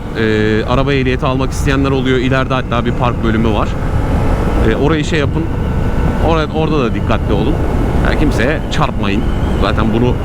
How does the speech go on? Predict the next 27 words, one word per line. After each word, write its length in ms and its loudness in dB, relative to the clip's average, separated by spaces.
söylememe 420 0
<laughs> 100 0
gerek 220 0
yoktur 340 -2
diye 140 0
tahmin 300 0
ediyorum. 260 0
Tam 220 2
burası. 380 -2
Burada 200 2
bak, 120 -2
ha, 340 -2
yine 200 0
yapıyorlar. 480 -2
Burada, 400 0
e, 520 0
araba 280 0
parkının 540 0
nasıl 220 -2
yapılacağına 600 0
dair 320 0
böyle 180 0
çalışmalar 580 0
yapılıyor. 460 -2
Sınavda 460 0
da 120 0
var 180 0